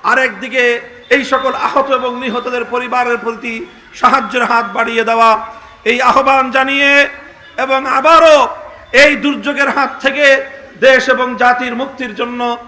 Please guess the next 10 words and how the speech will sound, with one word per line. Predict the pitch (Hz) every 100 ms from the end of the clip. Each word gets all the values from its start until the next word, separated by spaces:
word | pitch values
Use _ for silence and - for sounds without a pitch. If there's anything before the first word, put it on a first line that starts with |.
| - - _
আল্লাহ | 220 240 233
পাক | 233 226
রব্বুল | 226 196 233 226
আলমিনের | 226 226 226 226
কাছে | 214 277
দোয়া | 240 247 247
করে | 240 262 262 - - - -
এবং | 240 254
আপনাদের | 254 247 254 254
সকলকে | 254 254 254 240 247